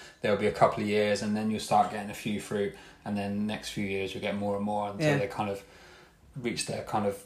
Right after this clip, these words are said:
Speaker 1: full natural size, whereas, like, a big kind of standard tree will take much longer to
Speaker 2: Mm.
Speaker 1: get, like, a decent crop of apples from.
Speaker 2: Yeah, yeah.
Speaker 1: But, um, the big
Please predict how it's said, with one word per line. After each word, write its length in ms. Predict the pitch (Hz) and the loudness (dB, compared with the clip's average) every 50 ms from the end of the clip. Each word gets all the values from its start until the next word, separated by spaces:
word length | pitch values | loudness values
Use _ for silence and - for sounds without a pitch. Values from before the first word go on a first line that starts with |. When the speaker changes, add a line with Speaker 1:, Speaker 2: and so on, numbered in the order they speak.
| - - | -18 -4
Speaker 1:
full 380 | - - 120 110 110 107 104 107 | 0 2 4 4 4 2 0 0
natural 400 | 107 110 110 - - - 104 104 | 2 0 0 0 -4 -6 -6 0
size, 400 | - - 107 101 98 95 92 - | 6 8 8 10 8 8 4 2
whereas, 340 | 110 104 101 101 101 - | 2 4 4 4 4 4
like, 260 | - 101 98 95 - - - - - - - - - - - | 4 4 4 2 -2 -8 -14 -20 -20 -20 -20 -20 -16 -10 -8
a 60 | 104 | -8
big 540 | 95 - - - 120 113 110 107 104 104 - - - - - - - - | -8 -6 0 4 6 8 8 8 6 4 2 -6 -12 -16 -18 -20 -12 -2
kind 140 | - 110 101 | 2 2 2
of 120 | 98 98 - | 2 2 -2
standard 480 | - - - 107 107 107 101 101 95 | 0 4 4 6 6 4 2 -2 -4
tree 380 | - - 113 101 98 98 92 - - - - - - - - - - _ | -2 0 2 2 2 0 -2 -6 -12 -20 -20 -20 -20 -20 -20 -20 -18 _
will 120 | - 104 98 | -10 -8 -4
take 320 | - - 98 95 - - | -2 0 0 -2 -2 -4
much 300 | 104 98 92 - - - | -6 -6 -6 -6 -6 -4
longer 440 | 101 98 98 98 95 95 98 98 - - | -2 -2 -2 -2 -4 -4 -4 -4 -4 -6
to 120 | - - - | -6 -2 0
Speaker 2:
Mm. 280 | 165 160 147 143 139 135 - - - - _ - | 2 2 4 2 2 0 -4 -10 -18 -20 _ 0
Speaker 1:
get, 280 | - 98 - - - - | 0 0 0 0 -2 -4
like, 200 | 101 98 - - | -4 -4 -4 -6
a 20 | |
decent 400 | 90 - 110 104 95 - 113 98 | -6 -4 -4 -4 -2 -2 -4 -4
crop 280 | - - 95 - - - | 0 2 2 2 2 4
of 80 | - | 6
apples 360 | 120 110 - - 127 120 117 - | 6 6 6 6 2 2 2 6
from. 360 | - 127 131 143 151 151 - - | 6 8 8 8 6 4 2 0
Speaker 2:
Yeah, 100 | 165 151 143 139 135 135 | 0 2 2 2 0 0
yeah. 60 | 139 139 | 0 2
Speaker 1:
But, 400 | - 107 101 - - - - - - - _ - - - - _ - - _ _ _ - - - - - - | 4 6 6 6 2 -2 -10 -16 -20 -20 _ -20 -20 -20 -20 _ -20 -20 _ _ _ -18 -16 -16 -16 -6 0
um, 520 | - 101 101 95 95 98 95 98 95 95 - - - - - - - | 4 4 4 6 4 2 0 -2 -4 -8 -12 -16 -18 -14 -14 -10 -8
the 80 | - | -4
big 320 | 101 - 110 104 - - | 0 2 2 2 2 -2